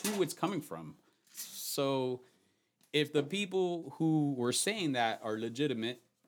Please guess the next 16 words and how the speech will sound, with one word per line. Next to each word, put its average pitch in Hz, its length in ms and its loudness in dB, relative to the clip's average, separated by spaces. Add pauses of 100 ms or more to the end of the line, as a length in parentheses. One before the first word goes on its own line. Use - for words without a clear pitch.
(120)
and 113 220 2
they 117 120 4
have 123 340 0
a 113 60 -2
reason 113 640 -2
to - 180 -6
say 196 320 2
that, 104 380 2 (400)
it 214 160 4
doesn't 170 280 0
necessarily 147 500 -2
matter 131 500 -2
if, 104 100 -4 (460)
you 110 100 -2
know, 85 180 0 (1300)
if 123 260 2